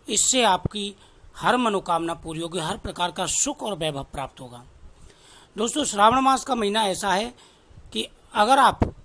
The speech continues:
प्रेम से भगवान के सामने दीपक भी जला देते हैं, तब भी आपकी मनोकामना पूरी होगी। थोड़ा सा समय निकाल करके भगवान की पूजा जरूर करें।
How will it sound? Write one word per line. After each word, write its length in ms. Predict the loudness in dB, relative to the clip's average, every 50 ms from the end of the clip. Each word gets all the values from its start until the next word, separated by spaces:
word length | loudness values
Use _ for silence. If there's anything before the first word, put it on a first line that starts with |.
| -20 _ _ _ _ _ _ -6 -2
प्रेम 260 | 0 2 2 2 0
से 180 | 0 0 0
भगवान 380 | 0 0 0 2 2 0 0 0
के 80 | -4 -6
सामने 460 | -4 -2 -2 -2 -2 -4 -6 -8 -10 _ _ _ _ _ -16
दीपक 560 | -16 -14 -8 -4 -4 -4 -4 -4 -6 -6 -6
भी 120 | -6 -8 -6
जला 260 | -4 -4 -2 -2 -4
देते 240 | -4 -6 -8 -6 -6
हैं, 240 | -4 -4 -4 -6 -8 -12 -20 -20 _ _ _ _ _
तब 140 | -6 -6 -6
भी 160 | -4 -4 -2
आपकी 320 | -2 -2 -4 -4 -6 -8 -6
मनोकामना 540 | -4 -4 -6 -8 -8 -8 -8 -8 -6 -8 -8
पूरी 280 | -10 -10 -14 -14 -14
होगी। 200 | -16 -18 -18 -20 -20 -20 -20 _ _ _ -20 -20 -16 -10
थोड़ा 240 | -6 -2 0 0 0
सा 160 | 0 -2 -6
समय 280 | -6 -4 -4 -2 -2 -2
निकाल 320 | -2 -2 -2 -2 -2 -2
करके 340 | -4 -6 -6 -6 -6 -6 -6 -8 -12 -20 -20 -20 -14 -6 -2
भगवान 440 | 0 2 2 4 4 4 4 2
की 80 | -2 -8
पूजा 320 | -10 -10 -10 -6 -4 -4
जरूर 260 | -4 -4 -6 -8 -10 -12
करें। 240 | -16 -16 -18 -18